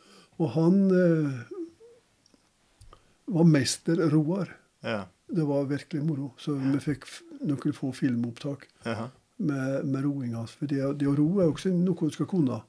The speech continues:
Speaker 2: Ja.
Speaker 1: Eh, så derfor så var vi der. Eh, men så kom jeg ut og snakket om et kvart sånt som vi nå snakker om.
Speaker 2: Ja.
Speaker 1: Eh, og så, mm, sier han det, ja, når vi var små, så,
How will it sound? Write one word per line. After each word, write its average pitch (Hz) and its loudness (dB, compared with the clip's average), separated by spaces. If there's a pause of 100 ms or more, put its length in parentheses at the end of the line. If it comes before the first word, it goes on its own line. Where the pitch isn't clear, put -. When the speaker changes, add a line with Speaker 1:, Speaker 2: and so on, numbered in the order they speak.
Speaker 2:
Ja. 107 -6 (400)
Speaker 1:
Eh, 151 0
så 180 -4
derfor 151 0
så 196 -2
var 165 0
vi 127 -2
der. 123 -8 (640)
Eh, 160 -2 (920)
men 180 4
så 175 2 (120)
kom 175 2
jeg 165 6
ut 147 0
og 190 0
snakket 185 -2
om 143 4
et 139 0
kvart 127 -4
sånt 127 -4
som 135 0
vi 135 2
nå 131 0
snakker 135 -2
om. 190 2 (180)
Speaker 2:
Ja. 123 0 (420)
Speaker 1:
Eh, 147 0
og 220 -2
så, - -4 (300)
mm, 151 -2 (580)
sier 143 0
han 151 2
det, 143 4
ja, 165 6
når 170 2
vi 147 4
var 147 2
små, 170 4
så, 156 4